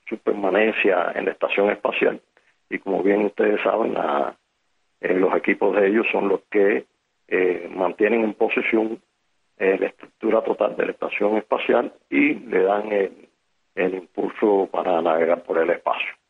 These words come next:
Claro, sabemos que esta amenaza, aunque ellos la lleven a cabo, la estación espacial no va a caer, porque ya el mismo,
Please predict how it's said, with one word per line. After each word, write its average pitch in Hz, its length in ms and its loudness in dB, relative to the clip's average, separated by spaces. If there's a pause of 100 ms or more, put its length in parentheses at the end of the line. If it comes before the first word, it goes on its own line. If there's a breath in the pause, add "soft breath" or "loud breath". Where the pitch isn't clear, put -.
(300)
Claro, - 360 0
sabemos 104 480 0
que 101 760 2
esta 107 200 -2
amenaza, 107 880 -2 (200)
aunque 92 440 0
ellos 104 200 4
la 104 100 4
lleven 110 260 2
a 113 80 0
cabo, 131 360 0
la 120 60 0
estación 101 360 -2
espacial 98 460 -2
no 95 100 -8
va 95 120 2
a - 40 -8
caer, - 400 0 (520)
porque 98 380 -4
ya 101 320 4
el 107 140 2
mismo, 101 680 0